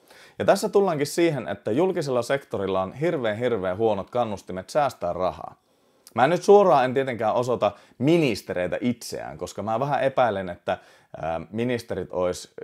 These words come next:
jotenkin sotkeutunut pikkujoulujen järjestämiseen sinällään. Mä luulen, että heillä on paljon muutakin tekemistä, mutta totta kai ministeri vastaa oman ministeriönsä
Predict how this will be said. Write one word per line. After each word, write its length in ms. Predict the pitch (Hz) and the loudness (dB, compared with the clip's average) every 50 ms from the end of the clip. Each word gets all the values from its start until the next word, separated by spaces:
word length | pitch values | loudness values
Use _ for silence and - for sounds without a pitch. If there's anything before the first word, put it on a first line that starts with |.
| - | -8
jotenkin 360 | - 98 101 95 104 92 85 | -4 -2 -2 -2 -2 -4 -6
sotkeutunut 880 | 90 - - 120 120 - - - 101 92 87 90 87 87 87 85 - - _ _ _ | -8 -4 -2 -2 -2 -2 -4 -4 -4 -4 -4 -6 -8 -8 -8 -8 -10 -12 _ _ _
pikkujoulujen 720 | 131 131 127 - 110 104 95 92 90 90 85 82 85 87 | -4 -4 -2 -2 0 0 0 0 0 -2 -2 -2 -2 0
järjestämiseen 680 | 95 101 98 95 90 87 - - 78 76 80 87 87 85 | 0 0 0 0 -2 -6 -8 -12 -14 -14 -10 -8 -8 -6
sinällään. 440 | 101 120 113 107 95 82 71 55 58 | -4 -4 -4 -4 -4 -4 -6 -8 -10
Mä 140 | 64 65 85 | -10 -6 -4
luulen, 260 | 92 95 98 98 92 | -4 -2 -2 -2 -2
että 140 | - - 98 | -4 -4 -4
heillä 180 | 104 104 101 | -4 -2 -2
on 80 | 101 95 | -2 0
paljon 220 | 110 113 120 120 | 2 2 2 2
muutakin 360 | 135 143 139 120 107 92 90 - | 2 2 2 2 2 0 -2 -6
tekemistä, 520 | - 80 76 - 64 64 69 - - 78 | -10 -12 -12 -14 -14 -16 -16 -16 -14 -12
mutta 200 | 117 175 - 175 | -10 -10 -10 -8
totta 280 | 160 156 143 - 139 - | -6 -6 -6 -6 -6 -6
kai 160 | 95 82 78 | -6 -6 -6
ministeri 480 | 92 123 143 147 - - 135 131 131 | -6 -8 -10 -10 -8 -8 -6 -6 -4
vastaa 380 | 131 127 123 - - 120 113 110 | -4 -6 -8 -6 -6 -4 -4 -2
oman 200 | 110 110 104 98 | -2 -4 -4 -6
ministeriönsä 840 | 101 104 107 107 104 92 - - - 92 90 87 85 82 76 - | -6 -6 -6 -6 -8 -10 -10 -12 -12 -10 -10 -8 -10 -10 -12 -14